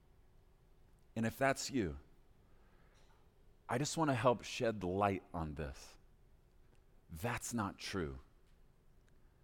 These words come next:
"But Preston, I don't know how to do this." I'm gonna teach you in a couple weeks. It's a lot more simple than you think.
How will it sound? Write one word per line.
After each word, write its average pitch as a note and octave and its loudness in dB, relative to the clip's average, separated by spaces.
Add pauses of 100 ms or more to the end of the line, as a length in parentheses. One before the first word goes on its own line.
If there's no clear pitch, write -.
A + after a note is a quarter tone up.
(1800)
"But C#3 -2
Preston, C#3 4
I C#3 8
don't D3+ 8
know D3+ 8
how C3+ 6
to B2 6
do C3+ 0
this." E2+ -4
I'm A2 -4
gonna C#3 0
teach E3 -4
you C3+ 2
in B2 0
a A#2 -2
couple B2+ 2
weeks. - -4 (800)
It's - -8
a G#2 -2
lot D3+ 6
more D3+ 0
simple C3 -2
than B2 2
you A2 2
think. G#2 -8